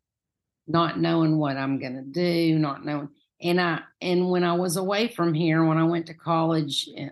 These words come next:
I went to East Tennessee first, um, you know, and I was never going to church unless I came home or whatever. And, um, I regret those things.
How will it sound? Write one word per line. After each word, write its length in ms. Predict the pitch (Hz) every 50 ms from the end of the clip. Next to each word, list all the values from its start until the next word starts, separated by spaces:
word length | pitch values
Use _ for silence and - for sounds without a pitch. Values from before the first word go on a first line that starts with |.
| -
I 120 | - - 156
went 280 | 160 165 175 175 175
to 100 | - 156
East 220 | 135 147 147 - -
Tennessee 800 | 160 151 151 147 - - 165 165 160 156 151 147 143 - - _
first, 600 | _ 160 160 160 156 147 147 147 - - - - _ -
um, 540 | - 156 147 143 139 131 127 123 127 - - - _ _ - - _ _ _ _ _ _ _
you 180 | - 202 190 180
know, 140 | 165 151
and 100 | 147 147
I 40 | 156
was 180 | 165 160 156 -
never 220 | 175 170 151 165
going 300 | 165 - 160 156 151 139
to 80 | 135 135
church 760 | 135 - - 147 147 147 147 151 151 - - - - - - _ -
unless 340 | 156 147 147 147 143 143
I 80 | 147 143
came 280 | 139 - 151 139 139 131
home 560 | 143 147 139 139 139 135 135 135 135 139 135 - _ _ _ _ _
or 80 | -
whatever. 640 | 165 156 147 143 139 139 135 - 139 135 131 127 - _ _ _ _ _ _ _ _ _ _ _ _ _ _ _
And, 580 | - 160 165 165 160 160 151 147 147 143 - - - _
um, 560 | - 156 147 143 139 135 127 127 139 147 147 - _ _ _ _ _ _ _ _ _ _ _ _ _ _ _ _ _ _ _ _ _ _ _ _
I 180 | 135 151 202 240
regret 520 | 277 247 135 - 139 139 165 208 208 -
those 280 | - 113 113 110 - -
things. 640 | 120 117 120 101 82 82 - 156 156 - - -